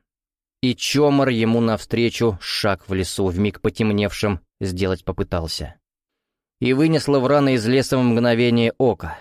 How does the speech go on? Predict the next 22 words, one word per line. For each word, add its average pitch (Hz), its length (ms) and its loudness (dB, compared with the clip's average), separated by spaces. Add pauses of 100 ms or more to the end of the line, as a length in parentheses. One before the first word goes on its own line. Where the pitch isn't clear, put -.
(120)
и 156 140 -2
чуть - 240 -2
не 143 140 2
плюнул 151 500 2
он 127 220 2
на 120 120 2
землю 110 360 0
в - 40 -16
сердцах. 104 540 -4
Не 110 240 0
получилось. 120 960 0 (1000)
Плевать 170 520 2
Чомору 139 480 2
было 123 320 2
на 113 160 0
все 113 200 -2
серьги 104 480 0
его 95 280 2
и 92 40 0
на 95 80 -2
слова 107 360 2
Байны. 85 540 -2